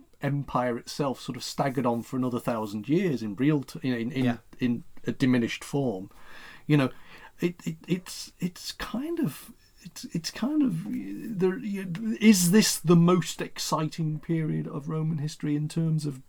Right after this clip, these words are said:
Speaker 1: dra-, dramatization? Would, would, you know, would, if someone wrote a series of, of the emperors a hundred years later, it wouldn't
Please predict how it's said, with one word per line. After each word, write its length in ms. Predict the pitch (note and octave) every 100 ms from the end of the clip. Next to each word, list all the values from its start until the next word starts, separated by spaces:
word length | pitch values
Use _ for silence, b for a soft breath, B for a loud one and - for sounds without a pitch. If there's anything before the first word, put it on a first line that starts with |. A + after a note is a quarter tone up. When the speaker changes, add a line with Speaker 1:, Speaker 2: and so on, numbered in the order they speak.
| - D#3+
Speaker 1:
dra-, 260 | - D#3+ -
dramatization? 840 | - D3 D3 D3+ D#3+ D#3+ - F#3 E3+ B B
Would, 340 | D#3+ - -
would, 180 | C#3+ D3 - D#3+
you 140 | D3+
know, 80 | C3+
would, 180 | C#3+ D3
if 140 | C#3+
someone 300 | - D3+ C#3+
wrote 240 | C#3 C3
a 20 | -
series 480 | - C#3+ C#3 B2 -
of, 240 | C#3 - -
of 160 | C3 - B B
the 100 | D3
emperors 380 | D3 C3 C#3+ - -
a 60 | B2+
hundred 320 | D3+ C#3 C3+
years 260 | C#3+ C#3+ C#3
later, 320 | C#3 C3+ D3
it 140 | -
wouldn't 320 | C#3 C#3 C#3+